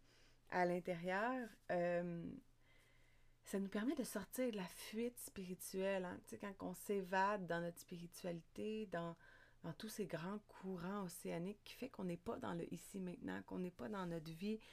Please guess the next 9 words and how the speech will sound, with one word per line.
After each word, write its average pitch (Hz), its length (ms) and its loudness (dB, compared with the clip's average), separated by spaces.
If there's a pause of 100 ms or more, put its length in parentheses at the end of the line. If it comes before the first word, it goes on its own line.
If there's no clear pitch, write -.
(260)
qu'on 196 140 2
passe 208 320 4
pas - 180 0
à - 160 2
l'action. 190 480 0 (1300)
Donc, 190 240 6 (160)
il 208 100 0
peut 226 280 0
vraiment 220 640 2